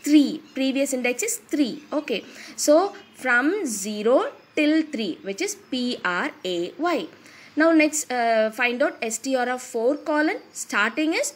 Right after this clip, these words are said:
four, that is E. Ending is not me-, mentioned, so it will print all the characters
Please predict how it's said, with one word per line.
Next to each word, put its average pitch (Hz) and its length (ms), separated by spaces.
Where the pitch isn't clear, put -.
four, 214 380
that 196 160
is 320 160
E. 240 280
Ending 392 360
is - 140
not 285 320
me-, 254 300
mentioned, 254 500
so 330 240
it 220 160
will 247 140
print 311 400
all 262 320
the 320 80
characters 208 600